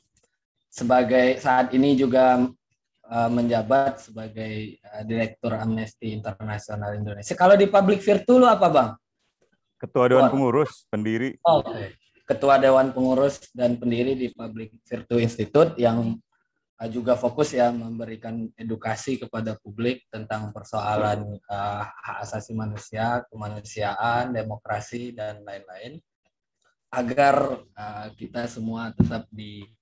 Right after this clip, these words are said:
Speaker 1: disuguhi ya oleh, eh, apa namanya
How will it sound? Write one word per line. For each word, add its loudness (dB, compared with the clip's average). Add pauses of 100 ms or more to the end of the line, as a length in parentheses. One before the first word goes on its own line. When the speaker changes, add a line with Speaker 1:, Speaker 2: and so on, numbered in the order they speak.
(560)
Speaker 1:
disuguhi 0
ya -10
oleh, -10 (260)
eh, -8 (140)
apa -8
namanya -10